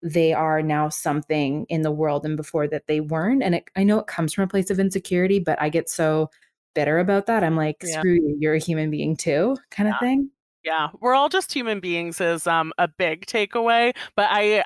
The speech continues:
Speaker 2: I feel an intense amount of imposter syndrome about everything. Like, I struggled with this before the circle, working in social media, and now I'm just like, "Oh my god, I'm a fraud.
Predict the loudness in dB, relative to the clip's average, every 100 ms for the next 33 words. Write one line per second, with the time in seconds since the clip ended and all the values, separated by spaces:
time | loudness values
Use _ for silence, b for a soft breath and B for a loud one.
0 | 0 -2 -2 -2 0 2 2 0 -4 -6
1 | -10 -14 -8 -8 -8 -8 -6 -6 -6 -8
2 | -6 -6 -6 -4 0 0 -2 -8 _ _
3 | _ -6 -6 -2 0 0 -2 -6 -4 -6
4 | -4 -2 -2 -2 -2 0 0 0 -2 -4
5 | -4 -4 0 0 0 2 0 2 0 -2
6 | 0 -4 -2 -4 -2 -2 0 0 0 -2
7 | 0 2 2 0 B B -2 0 -2 0
8 | 0 -2 0 -2 0 0 2 2 2 0
9 | 0 0 2 0 -2 0 0 0 0 2
10 | 2 2 0 2 2 2 0 _ _ _
11 | _ -4 0 2 2 -2 0 2 4 4
12 | 2